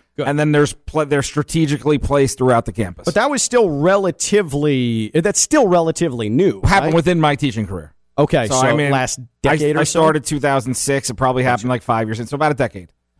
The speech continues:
Speaker 1: Oh, man. I can't even imagine. I mean, I, I really, truly can't even imagine. But I have to, I, I mean, say you have, like, a seven-on-seven.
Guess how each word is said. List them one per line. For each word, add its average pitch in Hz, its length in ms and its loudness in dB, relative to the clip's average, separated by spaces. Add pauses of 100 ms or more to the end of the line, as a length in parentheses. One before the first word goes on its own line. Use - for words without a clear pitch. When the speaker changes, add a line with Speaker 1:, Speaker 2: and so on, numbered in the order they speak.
Speaker 1:
Oh, 117 300 2
man. 104 400 -2
I 175 80 2
can't 254 180 4
even 147 160 2
imagine. 110 560 -8
I 139 80 0
mean, 147 140 2
I, 143 140 -2
I 139 120 0
really, 143 500 2
truly 143 440 0
can't 151 220 0
even 131 140 0
imagine. 143 320 0
But 151 100 2
I 156 100 2
have 202 300 -2
to, 165 340 0
I, 156 140 0
I 175 40 0
mean, 160 280 2
say - 160 0
you 233 100 -2
have, 196 140 2
like, 185 120 0
a 165 60 -2
seven-on-seven. 139 800 -2